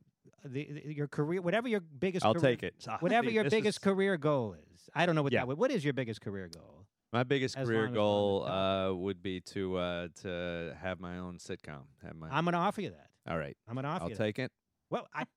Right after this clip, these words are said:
Speaker 1: I haven't, those aren't
Speaker 2: This
Speaker 1: all the
Speaker 2: is why
Speaker 1: terms.
Speaker 2: I'm bad at
Speaker 1: The,
Speaker 2: negotiating.
Speaker 1: first of all, I, th-, those I could have just said, "But you're gonna die in five years." I, I, I, I haven't finished the, the, the, the offer yet.
Speaker 2: Nor have you said something that's turned me off to it.
Speaker 1: Uh, th-, I'm going to, uh, give you the career of your
Speaker 2: Okay.
Speaker 1: dreams. You're going to be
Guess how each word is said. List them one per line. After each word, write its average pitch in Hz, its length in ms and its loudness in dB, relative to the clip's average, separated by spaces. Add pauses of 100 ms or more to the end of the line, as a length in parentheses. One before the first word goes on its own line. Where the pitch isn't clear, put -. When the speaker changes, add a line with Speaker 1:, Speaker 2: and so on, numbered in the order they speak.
(160)
Speaker 1:
I 170 120 0
haven't, 214 360 -2
those 233 200 0
aren't 233 220 0
Speaker 2:
This 175 120 6
Speaker 1:
all 240 60 2
the 208 80 2
Speaker 2:
is 196 80 -2
why 170 160 4
Speaker 1:
terms. 170 80 6
Speaker 2:
I'm 147 120 2
bad 131 240 6
at 123 40 2
Speaker 1:
The, 110 40 -2
Speaker 2:
negotiating. 92 520 -2
Speaker 1:
first 294 160 6
of 247 60 0
all, 208 80 2
I, 226 40 2
th-, 202 220 -10
those 240 220 2
I 208 160 0
could 254 120 0
have 202 80 -2
just - 180 -4
said, 202 220 0
"But 170 120 -2
you're 180 100 2
gonna 170 100 0
die 175 320 4
in 165 120 0
five 165 280 2
years." 220 140 -4
I, 185 180 0
I, 185 240 -10
I, 165 240 -6 (280)
I 165 120 4
haven't 202 300 2
finished 220 420 0 (160)
the, 160 100 -6 (120)
the, 170 100 -8 (160)
the, 156 220 -2
the 151 140 0
offer 247 280 2
yet. 95 240 -8 (180)
Speaker 2:
Nor 101 280 -2
have 107 160 -4
you 98 80 -8
said 104 240 -6
something 98 260 -6
that's 82 160 -8
turned 95 240 -6
me 90 120 -6
off 87 260 -8
to - 140 -16
it. 69 100 -12 (200)
Speaker 1:
Uh, 143 40 -12
th-, 156 220 -8
I'm 160 180 -4
going 175 300 -2
to, 165 260 -8
uh, 151 120 -8
give 202 260 -2
you 240 160 -4
the 196 100 -2
career 180 300 -2
of 247 80 -4
your 220 100 0
Speaker 2:
Okay. 170 60 -6
Speaker 1:
dreams. 180 580 0 (280)
You're 202 120 4
going 262 280 4
to 254 60 0
be 233 380 -2